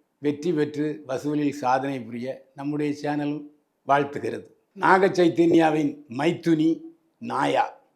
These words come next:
என்ன இப்படி ஒரு தலைப்பு அப்படின்னு நீங்க கேட்கலாம். சத்தியமா சொல்றேன் சாமி,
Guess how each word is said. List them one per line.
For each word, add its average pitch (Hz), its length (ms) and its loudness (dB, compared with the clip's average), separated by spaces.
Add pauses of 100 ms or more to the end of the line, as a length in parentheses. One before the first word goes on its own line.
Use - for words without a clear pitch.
(140)
என்ன 156 240 -2
இப்படி 156 300 2
ஒரு 147 340 2
தலைப்பு 131 720 -8 (320)
அப்படின்னு 127 460 -8
நீங்க 120 220 -8
கேட்கலாம். 110 520 -10 (920)
சத்தியமா 131 420 -4
சொல்றேன் 123 320 -6
சாமி, 123 420 -10